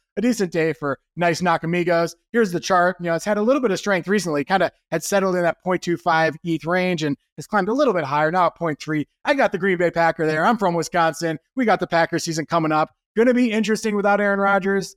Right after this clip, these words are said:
I'm not sure what to expect. Even with Aaron Rodgers, we weren't killing it, but, uh, you know, I guess it'll be a transition year. Curious to see how that goes. And then lastly,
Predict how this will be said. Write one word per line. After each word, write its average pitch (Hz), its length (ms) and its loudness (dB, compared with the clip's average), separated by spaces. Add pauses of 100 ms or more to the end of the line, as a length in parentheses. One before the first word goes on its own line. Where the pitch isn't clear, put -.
I'm 214 140 0
not 214 220 2
sure 196 160 -4
what 196 160 -2
to 190 100 0
expect. 190 380 -2
Even 254 180 2
with 196 160 0
Aaron 202 160 0
Rodgers, 196 440 -2 (240)
we 170 80 -4
weren't 196 200 2
killing 185 260 2
it, 185 220 0
but, 156 200 4
uh, 147 220 0 (240)
you 226 100 2
know, 139 160 2 (300)
I 170 60 -6
guess 160 180 0
it'll 151 140 -2
be 147 100 0
a 139 60 0
transition 139 420 -2
year. 139 140 -2
Curious 143 260 -4
to 143 80 -10
see 143 140 -2
how 135 100 2
that 156 220 0
goes. 147 240 -2 (200)
And 185 120 0
then 190 100 0
lastly, 185 540 0